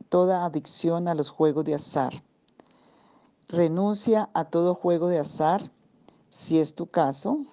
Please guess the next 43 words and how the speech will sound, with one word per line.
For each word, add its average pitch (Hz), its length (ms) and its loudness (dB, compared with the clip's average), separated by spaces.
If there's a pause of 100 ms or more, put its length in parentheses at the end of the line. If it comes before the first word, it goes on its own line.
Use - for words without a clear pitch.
(260)
en 156 340 -2
todo 160 480 0
lo 160 100 -4
que 151 120 -10
son 151 240 -6
loterías, 156 720 -2
eh, 156 120 -8 (640)
todo 180 200 4
eso 170 180 -4
tiene 165 300 -2
una, 160 340 -2
un 170 160 -4
encantamiento. 151 1120 -2 (760)
Y 180 80 -2
vamos 180 280 2
a 185 60 0
renunciar, 165 880 -2 (720)
eh, 151 640 0
de 143 200 -2 (240)
tu, - 200 -14
de 160 120 2
tu 147 200 -4
vida, 180 340 4
de 170 100 0
la 147 120 0
vida 147 160 0
de 160 80 0
tu 156 120 -16
familia, 160 540 -2
si 160 100 -10
tienes 147 300 -4
esposa, 156 560 -2
esposo. 156 500 -2 (720)
Tú 202 140 -2
puedes 196 280 4
tomar 170 280 -2
el 175 140 -2
lugar 156 520 2
en 160 160 -4
nombre 156 280 -2
de 160 60 0
esa 156 200 -6
persona 151 500 -4